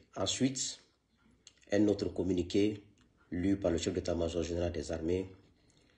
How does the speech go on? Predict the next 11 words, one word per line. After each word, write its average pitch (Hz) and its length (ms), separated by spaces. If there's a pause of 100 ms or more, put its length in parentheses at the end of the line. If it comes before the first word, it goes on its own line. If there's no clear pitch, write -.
(140)
sur - 260
les 80 140
mesures 90 460 (140)
prises 92 480
à - 40
l'encontre 85 500
des 78 180
anciens 85 240
membres 85 260
du - 80
gouvernement. - 500